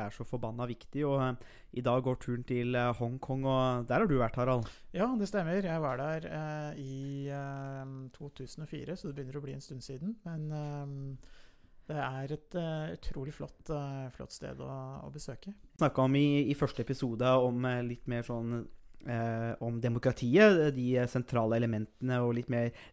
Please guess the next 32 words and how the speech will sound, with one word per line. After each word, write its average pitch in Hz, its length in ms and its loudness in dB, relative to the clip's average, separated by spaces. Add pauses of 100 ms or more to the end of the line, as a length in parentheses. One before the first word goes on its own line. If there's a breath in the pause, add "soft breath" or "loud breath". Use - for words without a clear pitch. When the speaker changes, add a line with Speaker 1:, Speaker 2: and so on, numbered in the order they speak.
Speaker 1:
demokratiteori. 127 1200 4 (460 loud breath)
Eh, 127 340 6
og 127 140 6
vi 131 60 8
har 123 120 8
jo 143 60 0
tenkt 113 300 -2
oss 127 240 0
å 127 260 4
prøve 120 240 2
å 117 80 4
analysere 123 640 4
noen 123 260 0
aktuelle 120 480 0
situasjoner 127 640 0
med 123 360 2 (420 loud breath)
demokratiteori, 120 1040 2 (320)
eh, 123 160 2
for 120 100 0
å 123 80 4
gi 113 120 0
det 127 100 0
en 120 80 2
litt 120 100 -2
annen 117 400 4
innfallsvinkel 110 680 -2
til, 110 240 0
eh, 113 420 2
til, 113 260 -2
eh, 113 160 2
nyhetsreportasjene. 113 1200 0
Og, 139 260 8